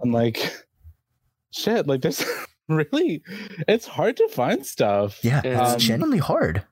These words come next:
Speaker 3: On itch too, really.
Speaker 2: Yeah,
Speaker 1: Okay,
Speaker 2: on
Speaker 1: um,
Speaker 2: everything.
Speaker 1: do you know? Okay, I think here's a game that I think you'll either love or hate, Vincent.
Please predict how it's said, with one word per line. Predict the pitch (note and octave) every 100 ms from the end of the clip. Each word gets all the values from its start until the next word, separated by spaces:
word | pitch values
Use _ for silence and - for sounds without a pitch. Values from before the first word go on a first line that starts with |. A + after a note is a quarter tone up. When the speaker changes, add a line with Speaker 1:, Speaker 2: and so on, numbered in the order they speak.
| _
Speaker 3:
On | - F3+
itch | C3+ A3+ G3+ -
too, | - A3
really. | D3 D#3+ G3+ B2 G2+ - _ _ _ _ -
Speaker 2:
Yeah, | E2 G#2 F#3 D#3+
Speaker 1:
Okay, | D3 G#2+ -
Speaker 2:
on | G#2+ F#2+ C3
Speaker 1:
um, | C3
Speaker 2:
everything. | C3 B2 A#2 G2+ G2 B2 -
Speaker 1:
do | D#3
you |
know? | D3+ E3+ F#3+ F3 - _ _ _ _ _ _ _ _ _ _ -
Okay, | E3 - D3 A2+ E3 -
I | D3+
think | F#3+ F#3+ -
here's | E3+ A3
a | B3
game | D3 C#3
that | B2+
I | A2+
think | B2 A#2
you'll | A#2
either | A2 G#2+
love | G2 G2 G#2 G2+ -
or | A2 G2+
hate, | - G2+ B2
Vincent. | C3+ C3+ D#3+ E3+ E3